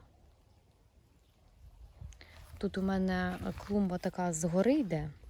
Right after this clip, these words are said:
і там вода все одно не затримується, тому я геть навіть її не поливала. І вона, подивіться, яка класна, шикарна.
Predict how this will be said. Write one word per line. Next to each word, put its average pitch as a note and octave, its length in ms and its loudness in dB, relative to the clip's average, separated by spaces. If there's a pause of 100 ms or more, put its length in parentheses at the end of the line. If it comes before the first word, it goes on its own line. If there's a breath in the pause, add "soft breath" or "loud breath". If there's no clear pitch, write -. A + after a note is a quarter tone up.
(480)
і G3 80 -4
там A3+ 260 6
вода A3 220 4
все A#3 200 2
одно A3 160 4
не F#3 140 4
затримується, E3+ 760 2
тому A#3+ 240 4
я G3+ 140 2
геть F#3+ 160 0
навіть F#3+ 360 0
її F#3+ 220 0
не F3+ 120 0
поливала. E3+ 500 0
І G3 120 -4
вона, G#3+ 240 -2
подивіться, F#3+ 440 -8
яка F3+ 140 -8
класна, G3 440 -6
шикарна. E3 640 -8